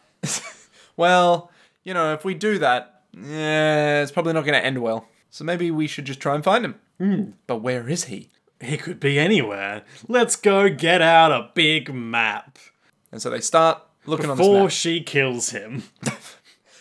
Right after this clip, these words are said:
Speaker 2: Just this tiny little thing that sounds like a song lyric. "Let's go get this big map before she kills him."
Speaker 1: I would not listen to a song with those lyrics.
Speaker 2: Really?
Speaker 1: Maybe if it was by the Decemberists or something.
Speaker 2: There you go.
Speaker 1: Um,
Speaker 2: See?
Speaker 1: cut to scenic seaside holiday villa.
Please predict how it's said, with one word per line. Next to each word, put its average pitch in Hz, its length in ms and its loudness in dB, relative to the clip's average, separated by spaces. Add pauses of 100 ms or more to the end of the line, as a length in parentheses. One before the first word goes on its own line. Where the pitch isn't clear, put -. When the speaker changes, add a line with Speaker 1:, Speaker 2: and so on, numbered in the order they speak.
(120)
Speaker 2:
Just 208 200 0
this 208 200 -6
tiny 196 320 -4
little 175 200 -2
thing 151 180 -10
that 165 160 -4
sounds 226 240 0
like 262 160 -6
a 196 40 -6
song 196 300 -6
lyric. 127 380 -10 (100)
"Let's 165 140 -6
go 175 140 -2
get 160 200 -2
this 143 100 -8
big 147 320 -4
map 135 300 -2 (100)
before 123 300 -8
she - 140 -14
kills 117 300 -12
him." - 180 -20 (340)
Speaker 1:
I 143 160 0
would 151 140 2
not 147 160 0
listen 143 200 -4
to 165 100 -2
a 156 40 -4
song 180 220 0
with 175 80 -6
those 175 160 -2
lyrics. - 520 -6
Speaker 2:
Really? 523 280 4
Speaker 1:
Maybe 226 440 0
if 131 100 -2
it - 20 -16
was 165 100 -10
by 151 80 0
the 131 140 -2
Decemberists 123 640 -10
or 117 60 -16
something. 117 440 -14
Speaker 2:
There 269 120 -10
you 127 40 -10
go. 160 80 -6
Speaker 1:
Um, 156 340 0
Speaker 2:
See? 392 280 -14 (340)
Speaker 1:
cut 196 200 -2
to 156 340 -2 (320)
scenic 180 480 -4
seaside 160 640 -2
holiday 160 500 -2
villa. 127 460 -4